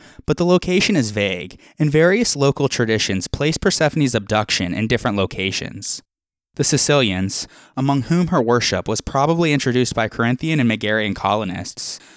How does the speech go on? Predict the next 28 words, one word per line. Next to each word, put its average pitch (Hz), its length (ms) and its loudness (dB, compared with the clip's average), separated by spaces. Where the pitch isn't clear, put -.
believe 151 260 0
that 143 140 2
Hades 131 440 2
found 135 280 2
her 208 80 4
in 196 100 2
the 156 60 4
meadows 120 420 2
near 110 140 0
Mount 104 280 0
Etna, 98 480 -10
and 147 140 0
that 151 100 4
a 156 60 6
well 135 400 2
arose 123 340 2
on 208 80 4
the 170 80 0
spot 107 540 0
where 120 100 -2
he 139 160 -2
descended 147 380 2
with 113 160 -4
her 135 120 2
into 113 160 0
the 104 120 -2
lower 98 280 -2
world. 90 560 -4